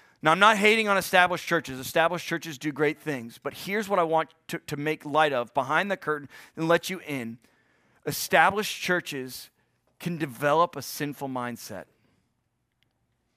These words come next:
And here's the sinful mindset. Everything becomes about us.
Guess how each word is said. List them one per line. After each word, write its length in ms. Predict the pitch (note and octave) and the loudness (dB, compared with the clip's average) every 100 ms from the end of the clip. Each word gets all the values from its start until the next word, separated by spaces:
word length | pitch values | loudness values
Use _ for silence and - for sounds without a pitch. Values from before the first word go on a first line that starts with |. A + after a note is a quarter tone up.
| _ _ _ - D3 | _ _ _ -10 -4
And 100 | D3 | 2
here's 220 | G#3 G#3+ | 4 2
the 100 | A3+ | 0
sinful 400 | - G3+ - F3+ | 0 0 0 0
mindset. 540 | D3+ C#3+ - B2 F#2+ _ _ _ _ _ _ _ _ _ C3 | 0 0 -4 -10 -12 _ _ _ _ _ _ _ _ _ -2
Everything 480 | C3+ D3+ D#3+ D3+ | -2 -4 -6 -6
becomes 400 | C#3 - B2 A2+ | -8 -6 -6 -6
about 240 | G#2+ G#2+ G2 | -6 -6 -6
us. 420 | F2 - - | -8 -12 -14